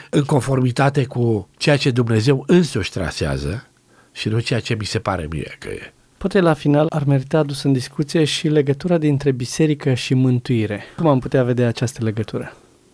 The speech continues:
Speaker 1: Aici lucrurile stau diferit, pentru că, din nou, în sensul denominațional al cuvântului,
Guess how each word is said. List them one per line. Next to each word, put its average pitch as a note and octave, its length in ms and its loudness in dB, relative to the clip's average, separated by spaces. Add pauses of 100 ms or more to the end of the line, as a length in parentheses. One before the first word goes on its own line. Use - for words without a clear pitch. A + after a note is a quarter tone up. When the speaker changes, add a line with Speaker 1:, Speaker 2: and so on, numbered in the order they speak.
(140)
Speaker 1:
Aici F#3+ 360 4
lucrurile F#3 320 4
stau D3 240 2
diferit, G#2 640 -2
pentru A2 320 -4
că, G#2 800 4 (280)
din B2 180 4
nou, G2 360 0
în G2+ 120 -4
sensul C#3+ 380 2
denominațional A#2 920 0
al F#2 140 -2
cuvântului, D2 840 -6